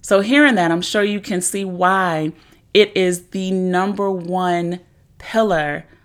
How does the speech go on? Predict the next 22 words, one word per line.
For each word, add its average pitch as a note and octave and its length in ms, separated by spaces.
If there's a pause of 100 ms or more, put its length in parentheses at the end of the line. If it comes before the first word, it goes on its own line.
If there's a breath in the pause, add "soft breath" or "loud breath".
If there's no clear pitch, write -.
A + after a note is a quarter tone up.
(260 soft breath)
on F3+ 260
your E3+ 160
way D#3 320
to D#3+ 200
self-love. D3+ 840 (540 loud breath)
Because G#3+ 480 (460)
think C#4+ 180
about D#3 360
it. - 160
If F3+ 200
you C#4 180
are - 220
always A#3 600
your F#3+ 120
worst F3+ 400
critic, E3 420 (760 loud breath)
if F#3+ 180
you G3 160
rarely B3+ 680 (340)
give G#3 220
yourself G#3+ 500
grace E3+ 580